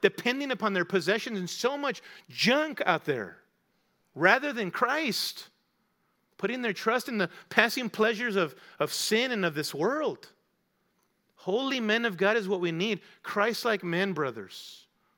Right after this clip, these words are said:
May the Lord help us be that. Amen? Let's pray. Father God, Lord, thank you for the clarity and the impact and the conviction of your word, Lord, even for my own heart, and I trust for my brothers as well tonight.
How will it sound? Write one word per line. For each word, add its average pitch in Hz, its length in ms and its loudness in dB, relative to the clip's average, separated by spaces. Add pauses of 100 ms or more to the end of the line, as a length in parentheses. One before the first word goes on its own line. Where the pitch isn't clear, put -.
(160)
May 160 80 -10
the 165 100 -4
Lord 190 240 0
help 202 240 0
us 214 220 0 (360)
be 160 160 0
that. 117 220 -6
Amen? 226 480 -4 (480)
Let's 156 160 -14
pray. 127 300 -6 (840)
Father 175 260 -2
God, 143 320 0 (1160)
Lord, 156 160 -2
thank 220 240 0
you 240 40 -4
for 208 120 -2
the 170 120 0
clarity 214 760 2 (440)
and 147 160 -6
the 151 160 -4
impact 202 640 -2
and 147 160 -6
the 139 60 -4
conviction 160 600 -4
of 147 140 -4
your 135 120 -4
word, 127 340 -2
Lord, 127 220 -4
even 175 220 -6
for 170 120 -6
my 147 180 -4
own 151 180 -6
heart, 139 460 -6 (760)
and 131 100 -12
I 131 60 -10
trust 151 320 -6
for 170 80 -6
my 151 160 -2
brothers 143 420 -4
as 127 100 -10
well 131 220 -4
tonight. 113 480 -14